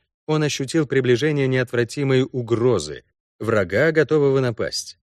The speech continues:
Теперь его беспокоило то обстоятельство, что опасность явно оказалась мнимой.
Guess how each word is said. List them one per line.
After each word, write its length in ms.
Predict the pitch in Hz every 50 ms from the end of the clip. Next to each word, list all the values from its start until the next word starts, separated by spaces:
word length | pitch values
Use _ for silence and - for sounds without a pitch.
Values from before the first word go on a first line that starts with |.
| _ _ _ _ _ _ _ _ _ _ _
Теперь 460 | - 110 98 82 - 104 123 139 131
его 180 | 120 120 139 131
беспокоило 600 | 127 120 - - 113 110 - 139 139 127 123 120
то 100 | 127 123
обстоятельство, 920 | 117 104 - - 101 95 113 147 156 - 131 110 - - 101 92 85 - - _ _ _ _ _ _
что 240 | _ - - 104 90
опасность 560 | 82 - 131 151 143 - 131 127 120 - -
явно 400 | 92 92 117 151 147 147 147 143
оказалась 580 | 135 - 131 123 104 120 135 135 131 127 - -
мнимой. 600 | 113 107 104 104 113 113 98 82 73 67 - _